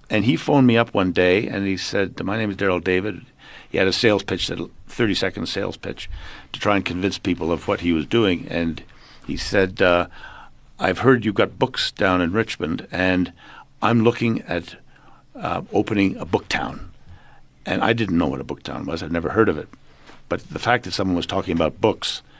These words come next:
which I happened to collect, um, I just said, "That's a whale of an idea." And with that,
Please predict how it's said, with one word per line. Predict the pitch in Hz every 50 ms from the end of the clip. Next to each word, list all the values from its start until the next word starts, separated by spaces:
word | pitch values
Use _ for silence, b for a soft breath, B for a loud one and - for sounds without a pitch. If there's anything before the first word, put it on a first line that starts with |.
| b b b
which | - - -
I | 87 85
happened | 87 90 - - - 78
to | 80
collect, | - - - 113 107 85 - - - B B B B B B B B B B -
um, | 87 85 82 78 80 82 80 78 78 82 - - - - - - - _ - - _ _ - - -
I | 123 110
just | 95 87 -
said, | 90 82 78 - -
"That's | - 113 110 - -
a | 90 -
whale | - 90 90 87 85
of | 80 78
an | 76 76
idea." | 73 73 67 71 82 78 69 58 - b b b b b b b b -
And | - 87 87
with | - 80
that, | 95 95 95 90 90 - -